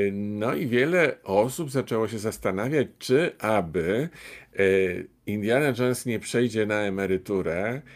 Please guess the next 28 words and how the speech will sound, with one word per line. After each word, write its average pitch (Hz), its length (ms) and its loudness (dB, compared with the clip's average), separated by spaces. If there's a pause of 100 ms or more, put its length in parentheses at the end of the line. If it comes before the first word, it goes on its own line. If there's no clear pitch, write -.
(260)
i, 143 380 0
i 101 300 -8 (540)
ten 101 200 0
cykl 131 340 -2
może 107 340 -2
być 98 180 -6
dalej 104 320 2
kontynuowany 95 960 -2
właśnie 101 340 -4
z - 80 -14
Phoebe 104 240 -4
Waller-Bridge 101 840 -2 (360)
w 87 100 -10
roli 107 440 2
Indi-, 98 640 -6
no, 117 180 -2
nie 117 220 -4
Indiana 101 680 -2 (320)
Jonesa, 110 920 -4
e, 104 140 2
e, 98 40 2 (680)
nie 104 460 -6
Indiany 104 540 0
Jonesa, 107 520 -2
ale 104 280 2
już 113 280 -4
kogoś, 107 560 0 (500)
e, 101 120 4